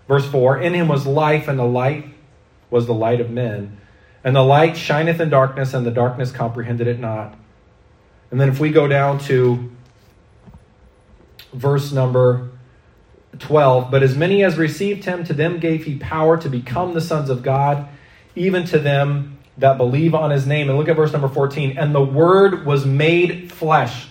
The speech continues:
The word is capitalized. The word word is capitalized. Logos, right? And that is referring back to verse one, which is talking specifically about who?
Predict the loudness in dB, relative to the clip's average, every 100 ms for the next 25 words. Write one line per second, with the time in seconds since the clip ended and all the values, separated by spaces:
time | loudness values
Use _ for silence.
0 | -20 _ -2 6 6 6 -2 -2 -2 0
1 | 0 0 0 -2 4 6 6 2 2 2
2 | 0 -4 -12 -20 _ _ -2 -2 0 0
3 | 2 2 4 4 2 0 -2 -6 -18 _
4 | _ _ _ 2 4 4 2 0 -2 -6
5 | -14 -14 -4 -2 -2 -4 -16 -20 _ _
6 | _ -2 0 4 2 2 -4 -16 -20 _
7 | -2 0 -2 -4 -12 -18 _ _ 0 2
8 | 0 0 2 0 0 -4 -2 0 0 -2
9 | -2 0 -2 -4 0 0 0 -8 0 0
10 | 0 -6 -6 -8 -6 -6 -6 -2 0 0
11 | 2 2 2 -4